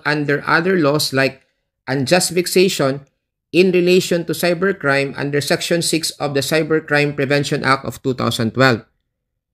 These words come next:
Ano ba ang unjust vexation? Unjust vexation under the second paragraph of Article two eight seven of the Revised Penal Code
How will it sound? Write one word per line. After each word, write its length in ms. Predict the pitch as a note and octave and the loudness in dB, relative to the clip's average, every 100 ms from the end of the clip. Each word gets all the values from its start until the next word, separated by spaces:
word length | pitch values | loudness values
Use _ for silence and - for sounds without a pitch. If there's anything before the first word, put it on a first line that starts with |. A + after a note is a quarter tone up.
| _ _ _ | _ _ _
Ano 240 | - A3 B3+ | 0 2 4
ba 240 | G#3+ G#3 | 2 2
ang 160 | E3+ E3 | 0 0
unjust 400 | D#3 D3+ D3+ C3 | -2 0 -2 -4
vexation? 640 | B2+ C3 A2+ - B2 G2 - _ _ _ _ _ _ _ _ | -4 -2 -2 -2 -4 -6 -16 _ _ _ _ _ _ _ _
Unjust 440 | C3+ C#3 A3+ A#3 | -2 2 2 2
vexation 600 | G3+ F#3 F#3 F#3 - E3+ E3 | -2 0 2 2 2 -2 -2
under 200 | D3+ D3+ | -2 -2
the 120 | C#3+ | -2
second 480 | C#3 F3 F3 F3 E3 | -2 -2 0 -4 0
paragraph 640 | D#3+ E3 D#3+ D#3 D#3 D3+ - | 0 2 0 0 0 -2 -8
of 160 | B2+ - | -6 -2
Article 400 | D3+ D#3 D3+ C#3+ | -2 -2 -2 -2
two 160 | E3 E3 | -2 0
eight 120 | D3+ - | 0 0
seven 360 | D#3+ D#3 D3+ | 2 2 0
of 160 | C3 C3+ | -2 0
the 80 | C#3 | 0
Revised 400 | C3 D3+ D#3+ - | 2 2 0 -2
Penal 320 | D#3+ D#3 D3+ | -2 -2 -2
Code 320 | A#2+ B2 | -2 -2